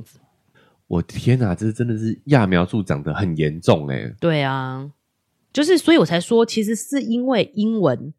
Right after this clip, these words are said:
Speaker 2: 嗯。
Speaker 1: 然后还有钢琴这类的学习，我们比较不知道那个标准在哪里，所以大家可能会各自有各自的立场。
Speaker 2: 对。
Speaker 1: 可是很明确，
Speaker 2: 是。
Speaker 1: 他如果在课业上也是这样子的要求，
Speaker 2: 嘿。
Speaker 1: 其实就有点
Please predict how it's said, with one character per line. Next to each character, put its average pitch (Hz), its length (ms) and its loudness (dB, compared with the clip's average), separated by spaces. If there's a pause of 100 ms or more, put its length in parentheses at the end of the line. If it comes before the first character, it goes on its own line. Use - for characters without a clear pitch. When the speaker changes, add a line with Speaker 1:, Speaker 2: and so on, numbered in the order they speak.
(200)
Speaker 2:
嗯。 123 300 -14 (100)
Speaker 1:
然 170 140 -2
后 196 60 0
还 190 140 0
有 151 120 2
钢 175 240 -2
琴 135 220 -10 (300)
这 254 100 2
类 220 220 6
的 165 100 0
学 156 260 -4
习， 135 220 -6
我 147 100 -2
们 151 120 -2
比 160 80 -4
较 190 120 -4
不 202 140 -4
知 185 240 -8
道 175 140 -4
那 170 80 -6
个 160 80 -4
标 175 260 -2
准 131 220 -6
在 135 160 -10
哪 123 180 -14
里， - 140 -14
所 190 160 -8
以 185 40 -4
大 180 120 -8
家 170 180 -2
可 165 140 -8
能 127 100 -10
会 156 180 -6 (300)
各 196 240 2
自 190 160 -6
有 151 80 0
各 175 180 0
自 156 120 -4
的 147 80 0
立 147 240 -4
场。 - 180 -12 (100)
Speaker 2:
对。 - 0 -
Speaker 1:
可 202 120 -4
是 277 180 -2 (180)
很 214 140 2
明 202 180 2
确， 285 120 0
Speaker 2:
是。 262 60 2
Speaker 1:
他 247 60 2
如 240 80 2
果 202 80 2
在 226 120 -4
课 - 260 0
业 247 160 6
上 214 180 0
也 131 120 -2
是 185 180 -4
这 220 140 2
样 156 160 0
子 135 120 -14
的 147 140 -2
要 147 260 -2
求， - 400 -10
Speaker 2:
嘿。 73 360 -6 (260)
Speaker 1:
其 - 160 -6
实 220 160 -4
就 226 160 2
有 175 140 4
点 147 320 -2